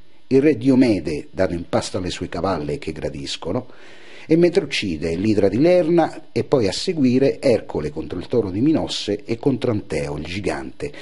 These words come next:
che essendo figlio di Gea la terra da cui traeva la forza, dovette essere ucciso sollevato dal suolo. E infine la lotta con Gerione, a cui Ercole ha rubato i buoi, che non si vedono, per cui ci dobbiamo fidare.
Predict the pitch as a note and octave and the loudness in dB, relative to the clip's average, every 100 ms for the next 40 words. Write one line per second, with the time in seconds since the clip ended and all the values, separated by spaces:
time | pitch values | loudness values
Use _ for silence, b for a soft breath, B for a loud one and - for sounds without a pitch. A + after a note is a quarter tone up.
0 | B B B D#3 - D3 C#3+ C#3+ E3+ D#3 | B B B -2 2 4 4 2 -2 2
1 | C3+ A2+ - G#2 B2 - G#2 G2+ F2+ E2+ | 4 4 2 -4 -4 0 2 4 4 2
2 | F2 F#2 D#2+ D2+ - D2+ D2+ E2+ - F2+ | 2 0 0 -4 -6 -6 -6 -6 -2 0
3 | G2 E2 - D2+ C#2+ - G#2 - B B | 2 0 -2 -6 -6 -4 -6 -6 B B
4 | C#3 F#3 B2+ - - E3+ F#3 - - D2 | 4 4 4 0 0 2 2 0 -6 -6
5 | D#2 - C3+ C3+ D#2+ - D2 D#2+ - - | -8 0 2 4 2 -2 -4 -4 -6 -8
6 | B1+ C2 C2+ - - B B B G3+ A3 | -8 -10 -12 -16 -18 B B B 2 2
7 | - D#2 F2 A2+ - F#3+ F3+ - G#2+ G#2 | 0 -4 -2 -4 -2 2 4 4 2 2
8 | F#2+ F2 E2 D2+ C#2+ C#2+ C#2+ - - G#2+ | 0 0 -2 -2 -6 -6 -6 -8 -4 0
9 | A2+ G#2+ B2+ A#2 F#2 D2+ D#2+ D#2+ C#2+ - | 0 0 0 0 -2 -4 -4 -6 -8 -8
10 | - - B B B E2 G2+ C3 - A#2+ | -8 -10 B B B -2 2 2 0 -4
11 | E2 C#2 B1+ C2+ - - B2 - F#2 F2+ | -4 -6 -6 -10 -10 -4 -4 -2 -4 -2
12 | D#2+ D2 D2+ C#2 - C2+ - - - - | -4 -4 -8 -8 -12 -10 -8 -8 -12 -14